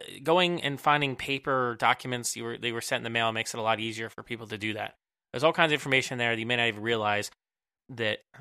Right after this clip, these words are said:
uh, how useful it is to an identity thief. It, because they can take some of that information they find there, and they can combine it with other information they may find online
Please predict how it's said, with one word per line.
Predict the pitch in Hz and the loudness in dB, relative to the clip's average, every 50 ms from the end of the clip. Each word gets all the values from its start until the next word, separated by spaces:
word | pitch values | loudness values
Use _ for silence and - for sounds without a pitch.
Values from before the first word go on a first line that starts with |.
| - _ | -8 _
uh, | 127 113 110 110 - | -4 -2 -2 -2 -2
how | - - - 123 117 113 117 113 110 110 - - _ _ | -2 4 6 6 8 8 6 4 2 0 -4 -10 _ _
useful | 131 135 143 131 - - 123 113 113 | -8 -6 -6 -6 -4 -2 2 2 2
it | 113 | 2
is | 120 123 120 113 110 - | 2 2 2 0 -4 -6
to | - 117 | -6 -6
an | 104 104 | -4 -4
identity | 104 101 117 117 110 101 92 - | -2 0 0 0 0 -2 -8 -8
thief. | _ 57 55 - - - - _ _ _ _ _ _ _ _ | _ -8 -8 -8 -10 -14 -20 _ _ _ _ _ _ _ _
It, | 117 104 - - - - - | -16 -16 -16 -20 -20 -20 -16
because | 110 107 - - 120 110 104 107 | -16 -12 -4 -2 -2 -2 -2 -4
they | 117 110 | -6 -6
can | - 113 | -6 -8
take | - - 175 175 165 - | -4 0 2 2 2 2
some | - 175 170 | 2 2 4
of | 160 | 4
that | 143 135 | 4 4
information | 135 - - 131 127 120 - - 127 117 | 2 -2 0 0 0 0 0 -4 -4 -6
they | 113 | -6
find | - - 131 117 113 113 123 | -4 -2 -2 0 0 0 2
there, | 139 139 139 | 4 4 4
and | 131 | 4
they | 123 107 | 2 0
can | - 117 | -4 -8
combine | 107 104 120 120 123 | -6 0 2 2 4
it | 117 | 4
with | 113 117 | 2 2
other | 117 117 117 | 2 0 0
information | 113 104 - 117 113 110 - 120 | -2 -2 -2 -2 -2 -2 -4 -6
they | 113 | -6
may | 110 110 | -6 -8
find | - - 107 104 104 101 | -6 -6 -8 -6 -6 -6
online | 98 98 104 117 135 143 139 139 139 139 143 | -8 -2 2 4 6 6 6 6 4 2 0